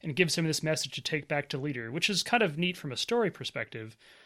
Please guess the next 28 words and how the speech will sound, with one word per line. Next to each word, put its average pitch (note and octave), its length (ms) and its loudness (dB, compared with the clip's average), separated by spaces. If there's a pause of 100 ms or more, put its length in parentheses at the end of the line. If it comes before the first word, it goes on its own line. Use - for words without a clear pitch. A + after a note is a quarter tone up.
(480)
but G#3 260 6
how C4+ 340 8
is G3 120 4
that C#3+ 680 4
guy B2+ 300 0
going C3 280 -2
to C#3+ 120 -2
ascend B2+ 440 0
from C#3 140 -8
the B2+ 100 -4
fourth C3+ 320 -4
later? B2+ 260 -4
How G#3+ 200 4
did D#4 80 4
he E4 60 4
even G#3+ 280 4
make G#3 220 4
it - 120 -4
to E3+ 120 2
this F#3 220 2
point? A#2 420 -8
He F3+ 80 0
does G3 180 4
not G3 260 6
look F#3+ 160 0
like F3+ 160 4
a D#3 60 -2
crazy, D#3+ 600 0